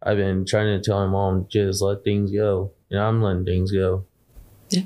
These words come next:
Speaker 1: I'm just learning how to handle things better. This year is different. I'm actually taking less things as insecure, insecure, like, what's that word? In-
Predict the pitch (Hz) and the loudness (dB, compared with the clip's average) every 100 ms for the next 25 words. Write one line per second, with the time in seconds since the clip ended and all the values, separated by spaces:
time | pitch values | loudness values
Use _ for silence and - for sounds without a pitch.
0 | - - - - - - - - _ - | -6 -20 -20 -20 -20 -20 -20 -20 _ -4
1 | 104 113 113 104 98 104 113 107 104 104 | 0 2 2 0 0 0 2 2 2 2
2 | 104 110 101 95 104 107 107 98 - 98 | 2 2 0 0 0 0 0 0 0 0
3 | 98 98 95 92 92 95 - _ _ _ | 0 0 0 0 -2 -4 -14 _ _ _
4 | _ - - - - _ _ 98 104 - | _ -20 -20 -20 -20 _ _ -2 0 0
5 | 110 120 107 95 92 95 95 92 82 - | 0 2 0 -2 -2 -2 0 0 0 -4
6 | - 101 98 110 - - 98 92 95 104 | -2 0 2 0 0 0 0 2 2 0
7 | - - _ _ _ _ _ _ _ _ | -4 -16 _ _ _ _ _ _ _ _
8 | _ _ _ _ - 101 - 92 95 95 | _ _ _ _ -4 -2 -2 -2 0 0
9 | 98 - - 101 98 98 - - _ - | 0 0 0 2 2 0 -2 -12 _ -4
10 | 101 98 95 - - 98 101 95 - 85 | 0 0 0 -4 -4 0 2 0 -2 -2
11 | - - - - - - _ 104 104 101 | -2 -4 -4 -10 -20 -20 _ 0 2 0
12 | - 101 95 98 98 98 101 - - 110 | 0 -2 0 -2 0 0 -4 -10 -2 -2
13 | 107 104 - - - 85 - - - _ | 0 -4 -2 -4 -4 -6 -8 -14 -20 _
14 | _ _ _ _ _ _ _ - _ _ | _ _ _ _ _ _ _ -20 _ _
15 | _ - - - - - - | _ -20 -20 -20 -4 -4 -4